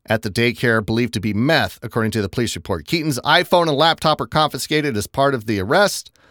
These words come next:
Following an investigation of those devices, Keaton was re-arrested on March thirty-first on suspicion of an additional fifty felony counts of sexual exploitation of children. Uh, if I had to imagine, I'm guessing he was taking pictures of some of the kids he was watching,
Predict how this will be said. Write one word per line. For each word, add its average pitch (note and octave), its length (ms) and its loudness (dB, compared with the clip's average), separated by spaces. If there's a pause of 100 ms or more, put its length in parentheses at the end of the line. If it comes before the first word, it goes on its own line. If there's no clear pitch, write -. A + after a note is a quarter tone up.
(360)
Following D3 380 2
an D3 60 2
investigation D3+ 680 2
of C3 100 -2
those C#3+ 160 4
devices, C#3+ 480 0
Keaton E3 320 -2
was A2 220 0
re-arrested B2 1000 0
on A2 100 2
March B2 300 0
thirty-first C3+ 520 0
on A2+ 80 0
suspicion C3 480 -2
of G#2+ 100 0
an G#2+ 80 -2
additional A2+ 400 0
fifty E3+ 360 -2
felony D3+ 340 2
counts B2+ 320 0
of G2+ 120 -4
sexual D#3 440 -2
exploitation C3 720 -2
of G#2 100 -4
children. A2+ 440 -2 (720)
Uh, G2 380 -2
if G2+ 100 -6
I G#2 80 0
had A#2+ 220 2
to G#2+ 80 2
imagine, A#2+ 420 2
I'm G2 120 0
guessing G#2+ 340 -2
he G#2+ 120 0
was G2+ 200 -2
taking B2 360 0
pictures A2 540 0
of F#2+ 100 -8
some A#2+ 140 -2
of G#2+ 60 -2
the G2 80 -4
kids A2+ 240 -2
he G#2+ 80 -2
was F#2 160 -4
watching, G2 520 -4